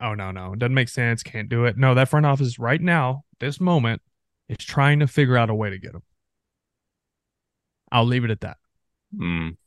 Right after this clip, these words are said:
Speaker 2: Juicy.
Speaker 1: Juicy.
Speaker 2: Juicy on a Friday, Brooksy.
Speaker 1: The
Speaker 2: Yeah.
Speaker 1: Boston Red Sox will try to sign Ohtani. I'm not saying they will.
Speaker 2: Yeah.
Speaker 1: There's a lot of teams that are gonna try to sign him, but I think I,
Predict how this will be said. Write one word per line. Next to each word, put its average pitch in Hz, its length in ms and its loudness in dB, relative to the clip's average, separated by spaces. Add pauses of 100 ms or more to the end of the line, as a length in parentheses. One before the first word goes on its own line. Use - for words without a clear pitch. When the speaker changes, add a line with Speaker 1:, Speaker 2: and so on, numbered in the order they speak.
(640)
Speaker 2:
Juicy. - 720 -6 (880)
Speaker 1:
Juicy. 156 320 0
Speaker 2:
Juicy 240 300 4
on 156 180 8
a 113 60 4
Friday, 104 520 4
Brooksy. 85 680 -2 (260)
Speaker 1:
The - 80 -2
Speaker 2:
Yeah. 170 240 6
Speaker 1:
Boston 196 260 0
Red 180 240 2
Sox 139 440 0 (100)
will 123 140 -4
try 131 420 0
to 123 100 0
sign 117 240 -4
Ohtani. 104 480 -8
I'm 139 80 0
not 165 140 2
saying 180 220 2
they 143 80 4
will. 113 320 -4 (320)
Speaker 2:
Yeah. - 180 -10 (840)
Speaker 1:
There's 196 180 0
a 233 40 2
lot 185 240 4
of - 60 2
teams 139 220 2
that 120 80 0
are 117 40 -2
gonna 98 140 -6
try 107 180 -8
to 92 80 -8
sign 90 220 -12
him, - 140 -20 (120)
but 131 80 2
I 135 140 4
think 180 400 -2 (1500)
I, 120 220 -2